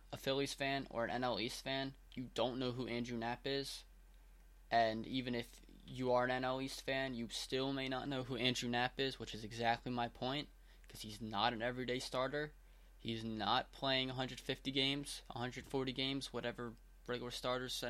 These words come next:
uh, starting catchers play. Not really sure on the numbers on that, but, you know, it's essential. You know, keep Bryce Harper happy, because if he's not happy, then you're screwed. Um,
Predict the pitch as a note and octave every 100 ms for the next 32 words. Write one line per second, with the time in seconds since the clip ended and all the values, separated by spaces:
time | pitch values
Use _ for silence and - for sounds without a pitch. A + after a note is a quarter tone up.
0 | - - A2+ A2 - - - C3 B2 C3
1 | - C3 - C#3+ C#3 C3+ - - - -
2 | - B2+ A#2+ B2 B2 A#2+ C3 B2 A#2+ B2+
3 | A#2+ A#2 A#2 B2 A#2 - A#2 - - -
4 | - - - C3+ A#2+ A2 G#2+ - - -
5 | - - - - - - D3+ D#3+ D3 -
6 | C3+ C3 C#3 C3 B2 - - - - B2
7 | A2 - D#3+ - D3+ C#3+ - C3 B2+ B2
8 | A#2+ - A#2+ A#2+ A#2+ A#2 A#2+ - A2 A#2
9 | A2+ - D3+ C3+ C3 B2 A#2+ A2+ A2+ G#2
10 | A2 - - - - - - - - -
11 | B2 A#2+ A2+ - - A#2 A2+ A2+ - -
12 | - - - - - A2+ A2 A2 A2 G#2